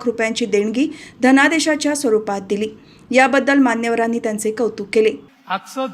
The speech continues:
Speaker 2: जग कसं आहे, तर learn, unlearn and relearn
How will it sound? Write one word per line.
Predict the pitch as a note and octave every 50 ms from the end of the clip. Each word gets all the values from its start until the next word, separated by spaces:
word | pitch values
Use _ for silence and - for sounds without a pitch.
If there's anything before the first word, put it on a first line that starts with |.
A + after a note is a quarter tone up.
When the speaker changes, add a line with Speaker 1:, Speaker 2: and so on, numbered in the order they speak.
| E3
Speaker 2:
जग | G3 C4+
कसं | C#4 C4+ C#4 C#4+ B3 - B3
आहे, | G#3 G3 G#3+
तर | G#3+ - A#3+ A#3+ B3 B3+ B3 B3 - - - _ _ _ _ _ _ _ _ _ F#3+
learn, | F3+ F#3 F3+ F#3+ A3+ C4 C#4+ D#4 D4 - - - - - _ _ _ _ _ - F3
unlearn | A3 A#3 A3+ A3+ B3 C4+ C#4 D4+ C#4+ - - - - - - A3
and | A#3 B3+ A3 A3+ - - - F#3+ G#3+
relearn | B3+ C#4 B3 G#3 E3 B2+